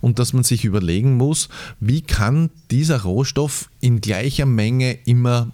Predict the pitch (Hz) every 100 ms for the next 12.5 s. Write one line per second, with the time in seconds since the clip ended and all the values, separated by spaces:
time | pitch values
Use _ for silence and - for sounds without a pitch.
0 | - 104 104 - - - - 85 101 95
1 | - 104 135 139 82 98 117 131 135 -
2 | - - - 117 107 104 104 101 - 92
3 | 80 73 - 71 65 65 - - - 78
4 | 107 127 117 - 110 104 - 90 90 95
5 | 98 92 - 87 101 - 85 85 127 76
6 | 76 - - 101 131 - - - - -
7 | - - 123 107 87 120 135 127 127 131
8 | - 120 139 - - - - - - -
9 | - - - - 110 117 123 127 - -
10 | - - - - 117 110 98 90 - -
11 | - - - - - - - - - 127
12 | 139 135 123 -